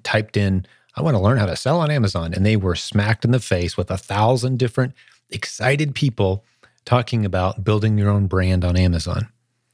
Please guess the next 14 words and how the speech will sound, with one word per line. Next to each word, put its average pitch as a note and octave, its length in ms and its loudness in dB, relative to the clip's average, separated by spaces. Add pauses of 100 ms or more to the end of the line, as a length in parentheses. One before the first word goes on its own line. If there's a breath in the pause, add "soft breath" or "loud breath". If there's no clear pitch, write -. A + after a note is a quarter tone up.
(240)
To - 80 -8
be G2+ 100 4
very G2+ 260 4
clear, G#2 440 -6 (560)
if G2 180 -2
you B2+ 160 4
are A2+ 140 2
new G2 600 2 (400)
to - 80 0
selling G#2+ 460 0
online, F2+ 540 0 (720)
if A2 240 -2
you've A#2+ 280 4
never C#3+ 540 2